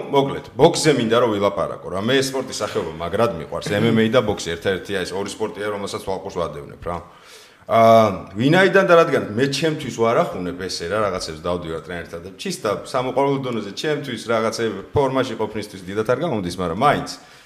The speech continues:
ა, მე მინდა კარგად ვისწავლო ეხა რაღაცეები, მომიყვე, რა გზას გადიან იდეაში, საქართველოში რა სიტუაცია, აი ამ ყველაფერზე მინდა შენთან ერთად ვილაპარაკო, რა.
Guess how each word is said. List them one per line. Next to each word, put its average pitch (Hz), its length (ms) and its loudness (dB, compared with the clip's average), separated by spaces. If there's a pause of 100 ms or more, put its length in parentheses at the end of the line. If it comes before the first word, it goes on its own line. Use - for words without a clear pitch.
ა, 107 480 2
მე 131 160 6
მინდა 170 340 4 (140)
კარგად 131 480 6
ვისწავლო 104 460 -2 (100)
ეხა 104 140 0 (100)
რაღაცეები, 98 480 -4
მომიყვე, 92 440 -2 (360)
რა 107 240 4
გზას 175 320 4
გადიან 90 520 0 (200)
იდეაში, 85 480 -6
საქართველოში 151 720 -2
რა 95 80 -2
სიტუაცია, 85 640 -8
აი 117 160 -4
ამ 156 80 -4
ყველაფერზე 120 480 0
მინდა 90 160 -8
შენთან 95 320 -8
ერთად 98 160 -10
ვილაპარაკო, 71 560 -10
რა. - 100 -12